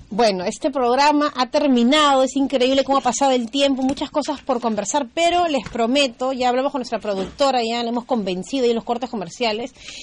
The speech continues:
El próximo domingo estaremos hablando del mismo tema, porque hay mucha gente que nos está escribiendo en las redes, pero les tengo que anunciar otra buena noticia. Aquí mi compañero...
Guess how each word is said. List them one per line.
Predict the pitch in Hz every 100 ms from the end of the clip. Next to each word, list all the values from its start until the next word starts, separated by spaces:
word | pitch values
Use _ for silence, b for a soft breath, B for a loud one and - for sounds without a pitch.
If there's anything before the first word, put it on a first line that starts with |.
| B
El | 240 240
próximo | 311 359 415 370
domingo | 302 311 339 339
estaremos | 359 - 262 262 302 -
hablando | 233 262 269 277 294
del | 269 220
mismo | 240 254 277
tema, | 302 285 339 370
porque | 262 247
hay |
mucha | 247 277
gente | 262 269 294
que | 269
nos | 226
está | 190 233
escribiendo | - 226 247
en |
las | 196
redes, | - 226 220 269 B B B -
pero | 320
les | -
tengo | 311
que | 339
anunciar | 311 208 202 294 240 254 269
otra | 247
buena | 240 277
noticia. | 233 - 311 311 180
Aquí | - 247 269
mi | 247
compañero... | 226 202 175 185 302 330 269 254 277